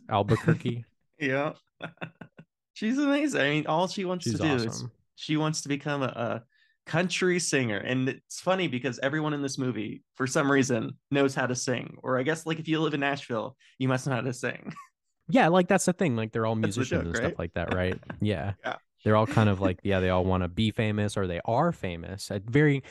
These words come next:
Speaker 1: I like it too. Like, even the people that are famous, they're at very
Speaker 2: Degrees.
Speaker 1: they're at different levels of being famous, where you have Barbara Jean,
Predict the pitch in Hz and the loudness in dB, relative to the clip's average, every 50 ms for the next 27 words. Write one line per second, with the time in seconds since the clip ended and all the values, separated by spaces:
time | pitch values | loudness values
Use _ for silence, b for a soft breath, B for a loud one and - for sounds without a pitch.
0 | B B B 143 165 156 - 135 - - - 143 123 107 104 110 - 117 127 131 | B B B 2 2 2 2 0 0 2 4 4 4 2 0 -4 -4 -4 -4 -2
1 | 131 123 113 - 127 120 135 127 110 98 - 104 104 113 127 - - 151 147 147 | -2 -4 -4 -4 -4 -2 -2 -2 -2 -2 -2 -2 -2 -2 -2 -2 -4 -4 -4 -2
2 | 151 151 147 - - b b b b - 120 120 117 95 104 104 113 113 117 117 | -2 -2 -4 -4 -10 b b b b -2 0 0 0 0 -4 -6 -6 -4 -4 -4
3 | 113 113 110 104 101 - - _ _ _ - 127 - 127 120 120 123 131 160 - | -4 -4 -4 -6 -8 -10 -12 _ _ _ -12 -6 -4 -4 -4 -4 -4 -6 -8 -10
4 | - - - - 113 107 104 101 92 101 113 - 123 110 104 107 104 92 101 95 | -10 -8 -4 0 0 2 2 0 0 -2 -4 -2 -2 0 0 0 0 0 -2 -4
5 | 92 98 87 98 95 92 - 110 101 95 98 95 - - 101 95 95 95 95 90 | -4 -4 -6 -8 -10 -10 -10 -10 -10 -8 -10 -12 -12 -8 -6 -6 -4 -4 -4 -4
6 | 98 98 87 98 90 90 87 90 90 90 104 120 131 123 110 101 101 113 123 | -4 -2 2 2 2 4 2 0 0 2 2 4 4 4 4 4 2 0 -2